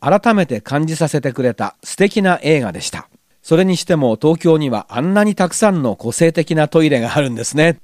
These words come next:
そう、私もそう思いましたけどね。割と東京は公園には緑が多いんですけども、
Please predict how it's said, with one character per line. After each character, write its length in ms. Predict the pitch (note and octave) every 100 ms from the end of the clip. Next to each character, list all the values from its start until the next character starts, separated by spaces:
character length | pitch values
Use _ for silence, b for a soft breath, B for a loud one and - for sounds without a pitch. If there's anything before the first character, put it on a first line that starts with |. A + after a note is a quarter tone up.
| -
そ 180 | - C3
う、 20 |
私 280 | A2+ D#3 E3
も 100 | D3
そ 120 | C#3
う 20 |
思 160 | C#3+ C#3
い 60 | C#3
ま 100 | D3
し 80 |
た 80 | -
け 100 | F#2+
ど 120 | F2+
ね。 280 | B2 G3+ D3+ _ _ -
割 220 | F3 A3+
と 120 | G3+
東 240 | F3 F#3 F3
京 240 | F3 D#3+
は 140 | D3
公 300 | C3+ F#3 G3
園 160 | G3+ G3
に 100 | E3+
は 100 | B2+
緑 360 | B2 D#3+ D3+ G#2+
が 100 | G#2+
多 160 | C#3
い 60 | B2+
ん 80 | F#2
で 100 | F2
す 100 | -
け 120 | E2+
ど 100 | D#2+
も、 220 | E2+ D#3+